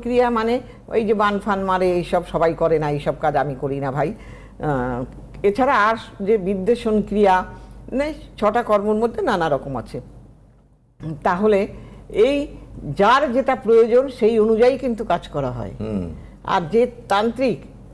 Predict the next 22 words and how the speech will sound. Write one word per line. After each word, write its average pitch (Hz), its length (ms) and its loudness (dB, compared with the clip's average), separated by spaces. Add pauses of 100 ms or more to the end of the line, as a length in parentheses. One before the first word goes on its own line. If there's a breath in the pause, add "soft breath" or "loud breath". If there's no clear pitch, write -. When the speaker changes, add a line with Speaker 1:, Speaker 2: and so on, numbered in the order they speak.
(100)
Speaker 1:
সে 226 120 4
জানে 233 340 2
কিভাবে 247 340 2
কাজটা 226 320 -2
করতে 185 320 -4
হবে। 123 200 -4 (520 loud breath)
আর 185 160 2 (120)
তার 240 140 2
মানেই 254 380 0
জানবেন 220 360 2
না 240 140 0
যে 208 120 2
লাল 214 300 4
বস্ত্র 226 320 0
পরে 214 220 0
ঘুরে 190 260 4
বেড়ালো 214 320 6
মানেই 233 280 2
একটা 208 220 -4
টিপ 220 200 -4
দিয়ে 214 340 0
সেই 202 300 2